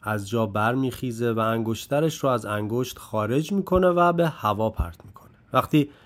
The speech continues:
انگشتر به زمین میفته، اون رو از روی زمین برمی‌داره و می‌گیره سمت بهرام و میگه: «پهلوان، اگر این انگشتر را توانستی در هوا نگه داری،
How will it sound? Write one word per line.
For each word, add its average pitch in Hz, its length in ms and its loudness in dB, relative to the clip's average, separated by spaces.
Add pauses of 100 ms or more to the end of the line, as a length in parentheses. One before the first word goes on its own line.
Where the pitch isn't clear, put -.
(240)
انگشتر 151 540 8
به 170 120 8
زمین 135 400 6
میفته، 170 840 6
اون 170 160 6
رو 170 60 8
از 131 240 8
روی 135 360 2
زمین 113 520 0
برمی‌داره 120 720 2
و 101 320 -2
می‌گیره 113 400 0
سمت 104 380 -2
بهرام 101 540 -2
و 98 60 -4
میگه: 95 460 -4 (580)
«پهلوان، 104 540 0 (580)
اگر 170 240 8
این 160 180 4
انگشتر 123 680 4
را 147 160 4
توانستی 117 840 2
در 143 220 6
هوا 127 440 4
نگه 120 500 2
داری، 107 600 -2